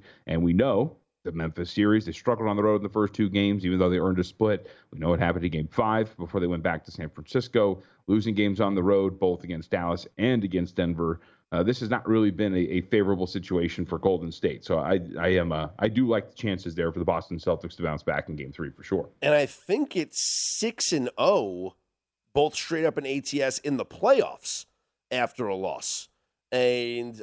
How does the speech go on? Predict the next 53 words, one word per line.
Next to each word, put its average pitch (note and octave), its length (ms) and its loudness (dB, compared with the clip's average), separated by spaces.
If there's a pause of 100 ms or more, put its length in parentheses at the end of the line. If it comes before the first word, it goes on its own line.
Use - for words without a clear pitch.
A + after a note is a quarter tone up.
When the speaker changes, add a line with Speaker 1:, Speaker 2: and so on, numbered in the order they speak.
Speaker 2:
I A#2 80 -2
think B2 220 -2
what B2+ 100 0
I A2+ 60 2
was A2 140 -4
checking E3 340 0
was A2 400 -4
in C3+ 140 0
the A2+ 80 -2
first - 420 -2
quarter A3 440 2
of G2+ 140 0
those G2 220 -4
games, F2+ 340 -8
five D3+ 520 -2
and B2+ 160 -2
one C#3+ 240 2
straight G2+ 360 -8
up F2+ 160 -8 (480)
and G#2+ 340 -4
A G#2+ 140 -6
T F2 240 -10
S. - 320 -10 (360)
So, F#2 460 -2 (140)
or, A2 320 0
I G2+ 60 -2
mean, G2 240 -4
maybe G#2+ 240 -4
a G2+ 40 -4
Celtics A2 440 -2
first F#2+ 280 -4
quarter D3 280 2
play, D3 320 2
maybe G2+ 240 -6
a G2+ 60 -4
Celtics A#2 360 -4
first B2+ 280 -4
half B2+ 260 -2
play. C2+ 220 -14 (500)
Speaker 1:
I C3 160 6
mean, C#3+ 360 4
and C#3 140 4
it C3+ 40 4
would D3+ 160 4
make D3 200 0
sense. B2 360 0
I A2+ 40 2
mean, A2+ 160 4
if A2+ 100 0
you C#3 160 6
look, C3 360 0
if G#2 340 -2
you've E3 340 0